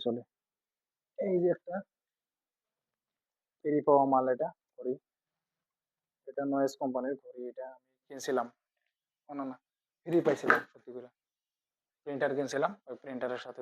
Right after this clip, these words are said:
দোকান আছে, ছোট ভাই দোকান করে সেখানে। তা বন্ধুরা, আজকে মতো এতটুক, দেখা হবে পরবর্তী কোনো ভিডিওতে। আজকের মতো এতটুক, আমি পরবর্তীতে তোমাদের জন্য আরো অনেক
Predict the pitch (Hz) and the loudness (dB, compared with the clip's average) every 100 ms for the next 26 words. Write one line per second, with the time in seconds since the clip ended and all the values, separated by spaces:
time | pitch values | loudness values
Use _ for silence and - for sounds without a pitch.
0 | 123 135 139 127 143 139 131 127 127 123 | 2 4 6 4 -2 -4 2 2 4 0
1 | 123 123 127 - 120 _ _ _ _ _ | -4 -10 -20 -20 -20 _ _ _ _ _
2 | _ _ _ _ _ _ - 131 139 147 | _ _ _ _ _ _ -6 0 2 6
3 | 147 139 131 - 147 143 - 143 139 143 | 6 6 4 4 6 6 2 -6 4 6
4 | 147 147 180 - _ _ _ _ _ _ | 6 8 6 6 _ _ _ _ _ _
5 | - 151 160 156 160 160 156 147 147 156 | -2 4 10 12 12 12 10 10 8 4
6 | 151 151 139 135 147 151 180 196 - _ | 6 6 8 6 6 8 6 4 -2 _
7 | _ _ 139 - 147 143 147 147 143 190 | _ _ -8 -2 0 2 4 4 4 4
8 | - _ _ _ _ _ _ - 135 139 | 2 _ _ _ _ _ _ -12 -4 -2
9 | 143 143 139 143 131 180 - 135 127 131 | 0 2 2 2 4 2 0 -4 2 2
10 | 131 135 131 131 - 135 | 2 -2 0 0 0 -2